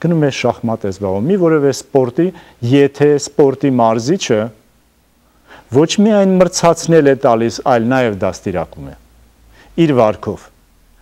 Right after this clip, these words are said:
իր զարգացած լինելով, խոսելով, հարաբերություններով,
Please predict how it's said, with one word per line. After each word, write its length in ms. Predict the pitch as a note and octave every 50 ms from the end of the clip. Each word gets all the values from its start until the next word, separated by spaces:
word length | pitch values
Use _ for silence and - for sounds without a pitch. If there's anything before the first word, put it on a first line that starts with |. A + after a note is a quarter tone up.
| _ _ _ _ _ -
իր 180 | C3+ B2+ B2 F#2
զարգացած 720 | F#2+ A#2 A2+ A2+ A2+ G2 A#2+ A2+ - - B2 A#2 - - - G2
լինելով, 560 | G2 F#2+ F#2 F#2+ F#2 F2 F2+ F2+ F2 - - - _ _ -
խոսելով, 580 | G#2+ G2+ - - - G#2+ G2+ G#2 G#2 F#2 -
հարաբերություններով, 1040 | - G2+ G#2 G#2 G2+ F#2 G#2 G2 G#2 G2+ - - A2 G#2 G#2 G#2 G#2 F#2 E2+ D2 -